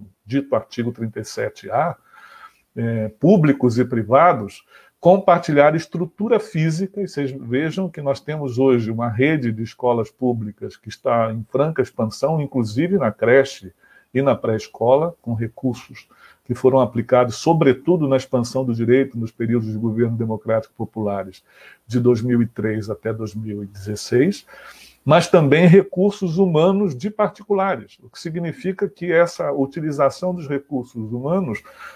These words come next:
pode não abranger qualquer tipo de contrapartida, seja particulares contratando para prestar serviços dentro das unidades públicas, como transferir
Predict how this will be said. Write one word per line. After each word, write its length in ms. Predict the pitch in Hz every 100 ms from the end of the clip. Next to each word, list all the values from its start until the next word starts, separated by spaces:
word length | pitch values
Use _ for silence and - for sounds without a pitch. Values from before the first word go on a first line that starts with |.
| _ _
pode 400 | 160 180 165 185
não 300 | 165 202 214
abranger 520 | 180 175 147 139 185
qualquer 320 | 185 170 180
tipo 300 | - 196 202
de 100 | 170
contrapartida, 1000 | - 185 208 190 - 196 - 190 156 104
seja 600 | 101 - 180 139 110 98 - _ _ _
particulares 1000 | - 127 - 143 147 160 151 110 101 - _ _ _
contratando 720 | 131 131 135 - 156 147 123
para 240 | - 117 - _
prestar 520 | - 135 120 - 151
serviços 580 | 151 143 123 123 120 120
dentro 300 | 110 123 123
das 200 | 117 117
unidades 640 | 117 117 113 110 104 101 -
públicas, 680 | _ 117 123 175 - 240 - - - _
como 260 | 175 180
transferir 1040 | 190 - 196 240 - 269 220 147 214 202